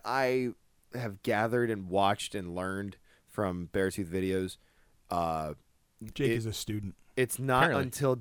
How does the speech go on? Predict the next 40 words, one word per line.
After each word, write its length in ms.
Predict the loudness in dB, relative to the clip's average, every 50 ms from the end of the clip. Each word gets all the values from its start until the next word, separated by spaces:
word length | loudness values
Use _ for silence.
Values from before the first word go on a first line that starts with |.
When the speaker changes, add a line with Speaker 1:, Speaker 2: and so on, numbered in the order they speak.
| -4
Speaker 1:
Disease 840 | -6 -4 -4 -4 -4 -4 -2 0 0 0 0 0 0 -2 -2 -4 -6 -4
that 220 | -4 -4 -4 -6 -8
he's 280 | -8 -6 -6 -6 -6 -4
actually 540 | 0 0 0 0 0 -2 -2 0 0 0 -2
playing 680 | -4 -6 -4 0 2 2 2 2 0 -2 -4 -4 -4 -2
real 300 | 0 0 0 0 0 -2
drums. 640 | -4 -6 -6 -6 -6 -8 -10 -14 -16 -16 -14 -14 -10
Speaker 3:
Okay. 180 | -8 -6 -8 -8 -8 _ -20 _ _ _ _ -20 -20 -6 0 2
Speaker 1:
Uh, 140 | 4 4
Speaker 2:
So 60 | 4 4
that 200 | 4 4 2 0
puts 340 | 0 -2 -2 -2 -4 -8
two 240 | -8 -6 -4 -2 0 0
albums 360 | 0 0 -2 -4 -6 -6 -6
and 100 | -6 -6
an 100 | -6 -6
E 120 | -8 -8 -8
P 340 | -8 -8 -6 -6 -6 -6 -8
ahead 260 | -8 -6 -6 -6 -6
of 80 | -6 -8
that. 260 | -8 -10 -12 -14 -12 -6
Speaker 1:
Yes. 480 | -2 0 0 0 0 -4 -6 -6 -6 -2
Speaker 2:
That 220 | 0 2 2 2
being 260 | 0 -2 -2 0 -2 -2
one 80 | -2 -2
of 60 | -2
the 120 | 0 0
albums, 380 | 0 0 0 -2 -4 -6 -6 -4
their 120 | -4 -2 -2
E 100 | -4 -4
P 180 | -6 -6 -6
before 400 | -6 -6 -8 -8 -6 -6 -6 -4 -4
that, 200 | -4 -4 -4 -6
and 80 | -8 -8
the 100 | -8 -8
Aggressive 420 | -6 -4 -4 -4 -4 -4 -8 -10 -8
album, 400 | -8 -8 -8 -8 -10 -12 -12 -14 _ _ _ _ _ _ _ _ _ _ _ _ _ _ _ _ _ _ -4
that 200 | -2 -2 -2 -4
would 120 | -6 -6
be, 360 | -6 -4 -4 -4 -6 -8 -10